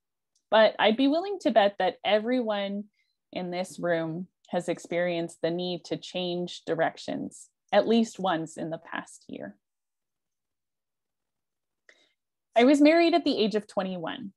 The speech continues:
I had been seeing Richard for two years when he proposed to me, and then a year and a half of engagement.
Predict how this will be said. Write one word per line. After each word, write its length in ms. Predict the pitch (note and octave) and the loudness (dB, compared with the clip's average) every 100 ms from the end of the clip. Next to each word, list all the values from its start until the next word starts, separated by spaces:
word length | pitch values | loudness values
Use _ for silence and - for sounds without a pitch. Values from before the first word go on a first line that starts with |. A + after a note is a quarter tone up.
| _ _ _ - - | _ _ _ -10 2
I 60 | |
had 160 | A3+ A#3 | 4 6
been 160 | B3+ A#3+ | 4 4
seeing 400 | - C#4 C4+ A#3+ | 4 6 6 4
Richard 420 | A3+ A3+ A3+ G#3+ | 2 0 -2 0
for 120 | G3 | -6
two 240 | G3 - C4 | -6 -2 0
years 640 | G#3 D#3 D#3 G3 - - _ _ - | 0 -4 -4 -8 -14 -20 _ _ -8
when 160 | F#3 | -6
he 140 | G3 E3+ | -6 -6
proposed 500 | F#3 - D#3+ D#3+ - | -6 0 0 0 -10
to 60 | |
me, 320 | D#3+ E3 E3 - _ _ _ - | -8 -8 -10 -14 _ _ _ -6
and 180 | - G3+ | 2 4
then 180 | G3 G3 | 4 4
a 40 | |
year 260 | G3 G#3 G#3+ | 2 4 4
and 80 | G#3+ | 2
a 60 | |
half 240 | G3+ F3+ E3+ | 0 -4 -2
of 120 | E3+ | -6
engagement. 760 | E3 D#3+ E3 D3+ - - F#3+ | -6 -6 -8 -8 -8 -8 -8